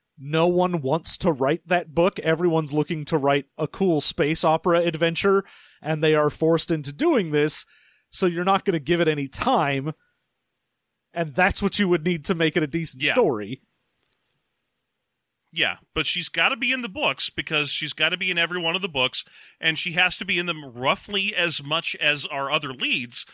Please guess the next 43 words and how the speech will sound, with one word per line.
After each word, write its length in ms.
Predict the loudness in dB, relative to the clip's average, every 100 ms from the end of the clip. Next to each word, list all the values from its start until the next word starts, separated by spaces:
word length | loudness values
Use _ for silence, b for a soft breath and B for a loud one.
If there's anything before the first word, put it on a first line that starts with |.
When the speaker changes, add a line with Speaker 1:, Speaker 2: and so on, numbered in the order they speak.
| B B _
Speaker 2:
so 300 | -2 0 2
everyone 360 | 0 0 -4
has 220 | -2 -4
to 80 | -6
come 220 | -10 -6
up 100 | -6
with 80 | -6
these 180 | -8 -8
little 180 | -8 -6
ambassador 520 | -2 2 2 2 -2
storylines 640 | -2 -2 -2 -2 -4 -4
for 220 | -8 -10 -10
her, 160 | -12 b b b -2
and 240 | -2 -4 -10
they're 160 | -8
bad 420 | -8 -6 -2 0 0
at 140 | 2
it. 40 |
Speaker 1:
Yeah. 140 | 2 2 -4 _ _ _ _ _ _ _
Speaker 2:
I 60 | -6
mean, 140 | -4
the 60 | -4
closest 460 | -2 -2 -2 -4 -2
I 120 | 0
think 240 | 0 -2
I've 180 | -2 -2
seen 240 | -2 -2
to 80 | -2
one 220 | 0 -2
where 120 | 0 0
I 60 |
was 160 | 0 -2
kind 260 | -2 -2
of 80 | 0
interested 400 | -2 -4 -4 -2
in 60 | -2
the 140 | 0
outcome 420 | -2 -2 -4 -4
was 140 | -6 -8
the 100 | -4
Munto 320 | -2 -2 -4
Kodri 400 | 0 -2 0 -6
storyline, 640 | -4 -2 -2 -2 -2 -4